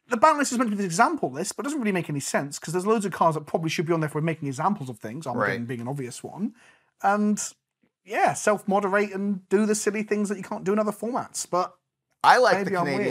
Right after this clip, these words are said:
Speaker 1: weird.
Speaker 2: Highlander point system,
Speaker 1: I
Speaker 2: which
Speaker 1: think
Speaker 2: allows
Speaker 1: that's too complicated for Commander, though.
Speaker 2: Uh, how is that too complicated? You're looking at
Speaker 1: You just told me you want people to
Speaker 2: fifty
Speaker 1: rock up and play, like, as the accessible format.
Speaker 2: Right.
Speaker 1: And now you want someone to go along and, like, get out a list of numbers and do a little spreadsheet to figure
Speaker 2: Yeah,
Speaker 1: out
Speaker 2: but
Speaker 1: what
Speaker 2: that
Speaker 1: exactly
Speaker 2: just
Speaker 1: is
Speaker 2: make,
Speaker 1: legal.
Speaker 2: makes it so that Leovold can be illegal as a commander, but the point system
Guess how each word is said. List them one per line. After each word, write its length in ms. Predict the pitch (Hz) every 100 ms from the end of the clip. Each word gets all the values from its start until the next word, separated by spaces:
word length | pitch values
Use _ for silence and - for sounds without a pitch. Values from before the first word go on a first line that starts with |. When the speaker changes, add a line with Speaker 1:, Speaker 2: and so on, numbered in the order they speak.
| 117
Speaker 1:
weird. 20 |
Speaker 2:
Highlander 500 | 139 123 120 104 92
point 480 | _ - 170 180 -
system, 580 | - 98 - - 98
Speaker 1:
I 40 | 214
Speaker 2:
which 100 | 214
Speaker 1:
think 120 | 117
Speaker 2:
allows 240 | 113 226 247
Speaker 1:
that's 120 | 202
too 40 |
complicated 400 | 208 160 156 135
for 40 | 139
Commander, 360 | 143 135 123
though. 100 | 107
Speaker 2:
Uh, 220 | 95 113 539
how 260 | 392 539
is 100 | 523
that 160 | 494 440
too 120 | 427
complicated? 640 | - 277 - 226 233 175 165
You're 140 | 185
looking 340 | 196 240 254 240
at 200 | 175 180
Speaker 1:
You 140 | 269
just 200 | 392 -
told 220 | 330 262
me 140 | 175 160
you 100 | 180
want 140 | -
people 80 | 214
to 80 | 190
Speaker 2:
fifty 120 | 185
Speaker 1:
rock 220 | 233 -
up 200 | 165 156
and 100 | 156
play, 340 | - 185 180
like, 320 | 180 170 160 160
as 160 | 170
the 80 | 143
accessible 400 | 160 180 - 156
format. 440 | 160 139 110 127 -
Speaker 2:
Right. 180 | 139 -
Speaker 1:
And 100 | 175
now 140 | 190
you 100 | 208
want 140 | 196 185
someone 140 | 180
to 40 | 160
go 400 | 170 170 160 -
along 320 | 175 175 160
and, 60 | 156
like, 180 | 151 147
get 140 | 180
out 160 | 170 160
a 40 |
list 240 | 170 165
of 100 | 151
numbers 300 | 147 160 147
and 100 | 143
do 60 | 151
a 20 |
little 160 | 156 143
spreadsheet 300 | - 147 139
to 60 | 139
figure 160 | 139
Speaker 2:
Yeah, 20 |
Speaker 1:
out 60 | 139
Speaker 2:
but 60 | 156
Speaker 1:
what 40 |
Speaker 2:
that 180 | 170 196
Speaker 1:
exactly 20 |
Speaker 2:
just 100 | 190
Speaker 1:
is 80 | 139
Speaker 2:
make, 200 | 180 170
Speaker 1:
legal. 120 | 165
Speaker 2:
makes 260 | 160 160 -
it 120 | 156
so 180 | - 147
that 260 | 139 -
Leovold 560 | 147 147 160 143 139 120
can 140 | - 135
be 100 | 127
illegal 380 | 123 135 127 123
as 120 | 110
a 60 |
commander, 480 | - 123 131 143 131
but 240 | 107 117 -
the 80 |
point 400 | - - 139 135
system 560 | - 123 - 135 117 113